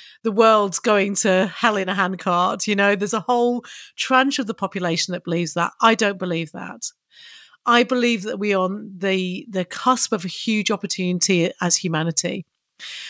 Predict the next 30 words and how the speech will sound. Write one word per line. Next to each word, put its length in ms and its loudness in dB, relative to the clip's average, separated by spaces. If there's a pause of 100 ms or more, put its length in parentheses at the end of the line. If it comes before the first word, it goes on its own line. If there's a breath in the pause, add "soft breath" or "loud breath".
(180 loud breath)
And 140 4
I 160 4
believe 580 0
that 120 -4
when 180 2
we 140 0
take 380 0
that 200 0
self-responsibility, 1200 0
that 220 -2
self-autonomy, 1080 0 (680 loud breath)
when 300 4
we 340 0
own 400 4
our 420 0
own 560 2 (400 soft breath)
strength 640 0
and 140 -4
power 400 2
in 100 0
the 100 0
world, 540 0 (460)
when 220 6
we 120 4
know 380 4
that 240 -2
the 100 -4
things 320 0
that 80 0
happen 640 0